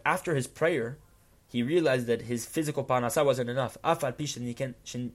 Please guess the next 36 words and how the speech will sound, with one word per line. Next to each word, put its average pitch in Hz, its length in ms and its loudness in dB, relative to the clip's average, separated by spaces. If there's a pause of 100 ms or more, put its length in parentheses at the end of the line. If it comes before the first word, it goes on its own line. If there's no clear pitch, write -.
(100)
tiken 131 260 -6
beruchaniut. 120 540 -6 (460)
Even 175 400 0
so, 143 480 2 (580)
that 135 220 8
he 143 420 -4
repaired 147 460 2
it 120 160 2
in 123 100 0
its 113 140 -2
spirituality, 127 720 0
in 101 100 -8
its - 280 -14 (140)
spiritual 135 480 2
form. 151 220 0
Af 127 140 -2
al 127 80 0
pi 139 160 -6
chen 147 180 -6
lo 131 80 -2
nimshach 123 320 -6
lo 127 80 -6
shefa 117 240 -8
begashmiut. 117 460 -6 (520)
Nonetheless, 139 800 2 (220)
he - 140 -12
still 196 300 2
didn't 165 260 0
get 165 240 2
his, 135 440 -4
his 127 280 -4
abundance 127 520 0
drawn 127 260 4
down 131 220 0
in 113 60 -4
physicality. 120 560 -4